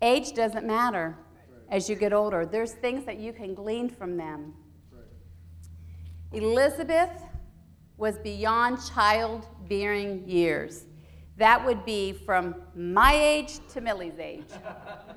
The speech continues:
Speaker 1: <laughs> I mean, I don't know that I could have handled a pregnancy at my old age. But they both needed a friend. Mary was an unwed teenager. Now, today, it's not as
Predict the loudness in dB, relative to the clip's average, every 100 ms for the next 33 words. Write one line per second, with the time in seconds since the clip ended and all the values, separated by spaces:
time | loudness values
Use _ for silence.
0 | -20 -20 -20 -20 -20 -20 -20 -20 -20 _
1 | -8 -2 2 4 4 2 -2 -4 2 4
2 | 2 0 2 2 4 2 2 -2 -2 -6
3 | 0 0 0 -4 -8 -10 -8 -6 -4 -8
4 | -8 -8 -6 -6 -8 -8 -12 -16 -20 -20
5 | -20 _ _ _ _ -20 _ -20 -20 _
6 | _ _ _ -20 _ _ _ _ _ -8
7 | -4 -2 2 2 0 -8 -8 -8 -8 -4
8 | -4 -4 -6 -10 -14 -20 _ _ _ _
9 | _ _ _ -10 -2 0 2 0 -2 -6
10 | -12 -20 _ _ _ -6 -6 -6 -12 -8
11 | -6 -6 -8 -14 -14 -18 -16 -14 -16 -20
12 | -20 _ _ -14 -12 -10 -12 -6 -4 -2
13 | -4 -8 -14 -12 -2 0 0 -2